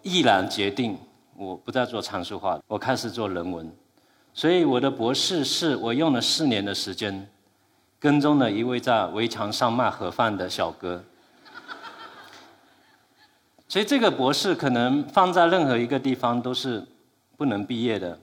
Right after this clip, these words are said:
我非常荣幸我毕业了。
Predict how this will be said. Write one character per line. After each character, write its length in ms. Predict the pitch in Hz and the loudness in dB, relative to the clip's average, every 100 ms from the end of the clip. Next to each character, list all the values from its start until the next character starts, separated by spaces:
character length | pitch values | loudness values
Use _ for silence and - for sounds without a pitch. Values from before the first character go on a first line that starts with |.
| _ _ _ _ _ _ _ _ _ _ - | _ _ _ _ _ _ _ _ _ _ -12
我 120 | 107 | -6
非 160 | 156 | -2
常 300 | 147 147 107 | 0 0 0
荣 180 | 107 98 | -2 -4
幸 200 | 98 131 | -2 -2
我 100 | 98 | -4
毕 220 | 90 107 | -4 -4
业 160 | 104 95 | -2 -2
了。 120 | 82 | -4